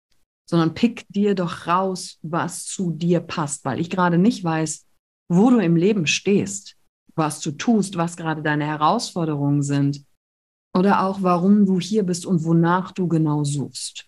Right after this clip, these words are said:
Was ich aber sagen kann, ist, dass das Spektrum, was du hier mitbekommst, du auf alle Bereiche deines Lebens anwenden kannst.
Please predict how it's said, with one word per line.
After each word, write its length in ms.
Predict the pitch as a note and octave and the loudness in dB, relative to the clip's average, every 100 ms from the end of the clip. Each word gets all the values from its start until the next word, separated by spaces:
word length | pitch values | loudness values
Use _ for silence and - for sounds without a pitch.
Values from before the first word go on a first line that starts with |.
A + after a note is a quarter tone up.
| - | -6
Was 140 | D#3 | -4
ich 80 | - | 0
aber 140 | D3 C#3+ | 0 0
sagen 400 | D3+ E3 A3+ A#3 | 0 0 -2 -4
kann, 280 | G3 F3+ | -4 -4
ist, 180 | E3 E3 | -6 -8
dass 140 | D3+ D3 | -14 -12
das 160 | C#3+ | -10
Spektrum, 480 | - F#2+ - - E3+ | -8 -8 -10 -6 -4
was 160 | D3+ D3 | -4 -6
du 100 | D#3 | -6
hier 80 | |
mitbekommst, 640 | D#3 F#3+ - D3 D#3 E3 D#3+ | -4 -6 -8 -6 -2 -2 -2
du 100 | C#3+ | -6
auf 160 | C#3+ - | -6 -4
alle 240 | F3 G#3+ | -2 -2
Bereiche 460 | G3+ E3 D#3 E3 E3+ | -2 -4 -4 -6 -6
deines 280 | D#3 D3+ D3 | -4 -4 -4
Lebens 380 | D#3 D#3 D3+ D#3 | -4 -4 -4 -2
anwenden 520 | D#3+ C#3 A#2 A#2+ - | 0 2 0 -4 -10
kannst. 380 | - - - | -14 -14 -16